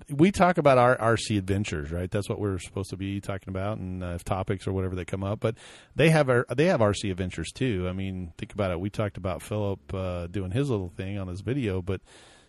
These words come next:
you know, we should have him on and he could tell us his own story. But, uh, same with Nick and Steve and, uh, you know, a couple of the other guys that have reached out to us. So,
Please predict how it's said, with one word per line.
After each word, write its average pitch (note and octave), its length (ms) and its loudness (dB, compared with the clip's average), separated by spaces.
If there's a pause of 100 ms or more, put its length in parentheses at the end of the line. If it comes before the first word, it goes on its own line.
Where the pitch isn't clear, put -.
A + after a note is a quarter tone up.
you E3+ 80 -6
know, A#2+ 200 0 (120)
we G#2+ 80 -6
should G#2+ 300 -12
have G#2+ 180 -2
him G#2 160 -2
on G2+ 220 -4
and G2 100 -4
he G#2+ 80 -2
could F#2 160 -8
tell G#2+ 140 0
us F#2 100 -6
his F2+ 140 -4
own C3+ 140 0
story. - 440 -10
But, D#2+ 180 -8 (120)
uh, - 240 -8
same A#2+ 200 -2
with G#2 100 -2
Nick G2 360 -6
and E2+ 260 -8
Steve G#2+ 400 -6
and, F2+ 280 -8 (180)
uh, G#2+ 60 -10
you F#2 140 -8
know, F2+ 240 -8 (300)
a - 240 -20
couple F#2+ 180 -6
of F2 60 -4
the G2 40 -2
other A#2+ 100 -2
guys F2+ 200 -4
that F2+ 80 -6
have E2 100 -8
reached F2 220 -8
out F#2 160 -8
to F2 160 -8
us. E2 80 -8 (100)
So, A#2 200 2